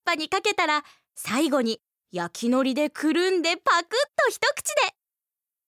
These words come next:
一度食べたらやみつきになること間違い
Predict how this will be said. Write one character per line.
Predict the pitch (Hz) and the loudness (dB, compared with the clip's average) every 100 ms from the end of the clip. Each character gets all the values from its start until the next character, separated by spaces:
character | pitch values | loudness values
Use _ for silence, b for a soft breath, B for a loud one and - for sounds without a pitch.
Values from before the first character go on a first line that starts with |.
| - | -12
一 | 175 - - 254 | -12 -6 -4 0
度 | 269 | 0
食 | 285 | 2
べ | 277 320 | -2 0
た | 269 | 0
ら | 285 349 | 2 0
や | 254 220 | 0 0
み | 285 349 | 0 -4
つ | - | -2
き | 392 | 0
に | 403 | 0
な | 403 | 0
る | 466 480 | 0 0
こ | 415 | -2
と | - 440 | 0 0
間 | 349 | 0
違 | |
い | 330 | -2